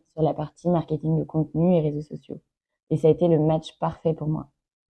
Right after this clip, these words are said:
Après huit ans, je suis partie rejoindre une start-up pour un meilleur salaire, pour un nouveau challenge. Et ça s'est pas bien passé du tout. J'étais pas alignée avec mes valeurs, j'ai frôlé le burn-out,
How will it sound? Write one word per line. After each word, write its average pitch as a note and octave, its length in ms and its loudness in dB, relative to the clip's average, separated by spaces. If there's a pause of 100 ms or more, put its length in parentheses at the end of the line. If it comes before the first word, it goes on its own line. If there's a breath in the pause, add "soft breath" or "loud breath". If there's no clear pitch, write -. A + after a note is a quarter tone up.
(1040)
Après F3+ 300 6
huit F#3+ 240 4
ans, B3 140 4
je B3+ 80 0
suis F3 100 -6
partie E3 240 0
rejoindre F3+ 340 2
une E3 120 2
start-up F#3 500 0 (440)
pour E3 100 -4
un D3 60 0
meilleur C#3+ 260 2
salaire, D3+ 420 -4 (160)
pour D3 140 -6
un D3 40 0
nouveau C#3+ 280 0
challenge. C#3 500 -4 (440)
Et E3 60 0
ça D#3 140 -2
s'est D#3+ 120 -2
pas E3+ 120 4
bien E3 160 2
passé D#3+ 260 -2
du C#3+ 120 -6
tout. - 120 -20 (680)
J'étais D#3 180 0
pas F3 140 6
alignée F3 260 6
avec E3 200 6
mes E3 120 4
valeurs, E3+ 500 4
j'ai D#3+ 140 -2
frôlé E3+ 280 0
le E3+ 40 2
burn-out, D#3 480 -2